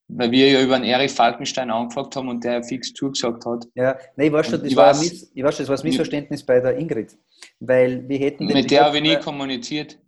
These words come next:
Speaker 2: Nein, ich habe mit ihr geredet, dass sie sagt, „Du, es gibt eben einen Leaders Talk wieder und dann gibt's eine Einladung.“ Und sie hat das so verstanden, „Ja, dann gibt's eh“, und ich habe gesagt, „Ja, das ist am siebenundzwanzigsten, vielleicht ist er dabei“, das war vor zwei, drei Wochen.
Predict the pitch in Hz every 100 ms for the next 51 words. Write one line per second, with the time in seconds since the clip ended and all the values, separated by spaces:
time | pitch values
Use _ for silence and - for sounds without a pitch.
0 | _ _ - - - 151 185 175 156 156
1 | 156 147 160 139 143 135 143 - 147 160
2 | 156 147 147 160 135 151 165 - 147 156
3 | 156 139 139 135 143 - 120 147 165 165
4 | 165 165 - 139 139 160 165 156 - 147
5 | 143 131 156 165 156 _ _ - 143 160
6 | 156 156 156 - 156 156 147 156 151 156
7 | 151 160 156 151 143 190 196 131 151 165
8 | 156 160 151 135 - 147 143 131 127 151
9 | 135 131 131 120 139 131 135 - 113